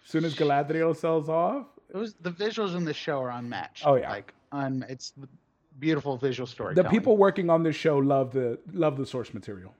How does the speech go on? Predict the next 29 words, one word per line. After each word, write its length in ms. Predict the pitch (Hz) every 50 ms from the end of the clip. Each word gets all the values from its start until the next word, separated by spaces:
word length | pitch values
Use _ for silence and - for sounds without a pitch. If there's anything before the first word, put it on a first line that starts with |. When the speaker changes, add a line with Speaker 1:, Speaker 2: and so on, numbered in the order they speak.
| _ _ _ _ _ -
Speaker 2:
Yep. 120 | 101 95
Speaker 1:
And 120 | - 165 139
you 80 | 127
can 140 | - 113 98
see 240 | - - - 156 156 135
that. 220 | - - - - _ _ _ _ _ _ _ _ _ _ _ _
In, 60 | - -
in 40 |
Speaker 2:
Absolutely. 340 | 131 127 120 - - - -
Speaker 1:
everything 480 | 135 151 151 156 165 156 - 156 156 151
they 100 | 147 139
shoot 300 | - - - 151 147 147 -
and 140 | 131 135
do, 220 | 127 131 131 123 113
you 160 | 110 113 110
can 160 | - 123 107
see 220 | - - - 135 127
they 140 | 123 120 117
love 240 | 117 120 120 117 113
the 80 | 120 -
source 320 | - - 117 107 - -
material. 480 | 107 95 - 98 92 85 78 76 87 - _ _ _ - -
Speaker 2:
They 120 | 107 107
are 100 | 101 101
Tolkien's. 680 | 104 - 110 98 95 - 92 95 - - - - - - -
Speaker 1:
But 120 | 175 160
it's 180 | 165 165 - -
not 260 | 208 196 190 202 196 -
even 640 | 196 190 185 175 165 170 170 160 160 160 156 143